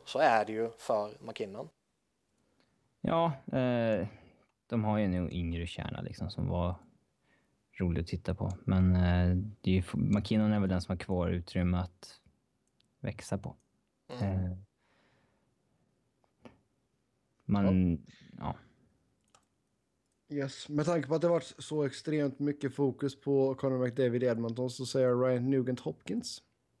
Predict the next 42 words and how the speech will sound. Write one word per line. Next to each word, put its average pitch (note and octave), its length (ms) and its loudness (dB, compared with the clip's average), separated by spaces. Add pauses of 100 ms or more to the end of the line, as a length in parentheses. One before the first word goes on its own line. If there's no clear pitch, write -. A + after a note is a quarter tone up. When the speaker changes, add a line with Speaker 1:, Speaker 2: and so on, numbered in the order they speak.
(2500)
Speaker 2:
Jag A2 80 0
Speaker 1:
Man - 0 -
Speaker 2:
har A2+ 60 4
Speaker 1:
skulle C#3 280 6
Speaker 2:
inte C3 120 6
ens, C3 180 8
Speaker 1:
ju C3+ 240 8
Speaker 2:
eh, C3 140 2
Speaker 1:
rent, C3 340 6
Speaker 2:
reflekterat C#3 240 -2
Speaker 1:
eh, C3+ 140 -6
Speaker 2:
över G2+ 340 -2
hur, G2 340 -4 (720)
hur F#2+ 540 -8 (100)
det G2+ 100 -8
har F#2+ 100 -2
gått A2 220 -4
för B2 100 -4
honom. E2 300 -2 (380)
Speaker 1:
Nej, B2+ 320 -10
alltså, A#2+ 220 -8
man A#2 100 0
skulle C3 200 -4
ju A#2+ 40 -4
kunna A#2+ 200 -4
säga A#2+ 200 -2
vilken A#2+ 260 -8
Edmonton-spelare A2 720 -10
som A2 140 -16
helst. - 400 -18 (500)
Speaker 3:
Jo, C3+ 100 0
det D3+ 60 4
är - 20 0
sant. B2+ 280 -2 (260)
Eh, D#3 160 2
hela D3 380 2
Edmonton B2 380 -2
förutom B2 500 -2
Connor A2 180 -6
McDavid. G#2+ 360 -10
Speaker 1:
<laughs> - 80 -10
Ja, D3+ 280 -2